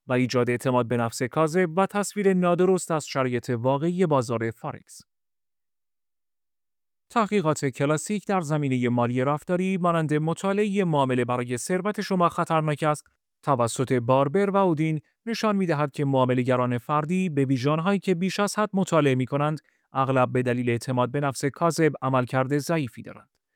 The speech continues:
این اعتماد به نفس کاذب می‌تواند در یک محیط دموی بدون ریسک تقویت شود.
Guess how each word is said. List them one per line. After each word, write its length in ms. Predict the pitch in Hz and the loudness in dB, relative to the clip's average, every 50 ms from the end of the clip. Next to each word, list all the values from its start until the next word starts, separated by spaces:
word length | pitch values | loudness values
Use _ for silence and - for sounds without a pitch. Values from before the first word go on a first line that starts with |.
| _ _ _ _ _ _ _ _ _ _ _ _ | _ _ _ _ _ _ _ _ _ _ _ _
این 200 | - 131 135 135 | -4 -4 -2 0
اعتماد 420 | 127 127 - 143 135 139 139 139 | 0 0 0 0 2 2 2 0
به 100 | - 180 | 0 0
نفس 260 | 190 214 208 - - | 0 0 0 0 -2
کاذب 500 | 196 165 - 151 143 117 135 139 139 170 | -4 0 2 2 2 4 2 2 2 2
می‌تواند 580 | 170 220 254 - 208 196 170 170 160 151 147 127 | 0 -2 -2 0 0 0 2 2 2 2 0 2
در 240 | 135 131 127 127 131 | 2 0 0 2 0
یک 200 | 131 - - - | -2 -4 -4 -4
محیط 240 | 131 127 120 - 127 | -4 -4 -2 -2 -2
دموی 500 | 123 120 127 156 170 196 226 220 214 185 | -2 0 0 2 2 2 2 2 2 2
بدون 280 | 165 147 139 139 131 | 2 2 2 2 2
ریسک 340 | 123 123 127 127 120 - - _ | 2 2 2 0 -2 -2 -6 _
تقویت 480 | - 170 180 175 160 180 180 139 110 - | -6 -4 -4 -4 -2 -2 -2 -4 -4 -6
شود. 300 | - - - _ _ | -12 -16 -18 _ _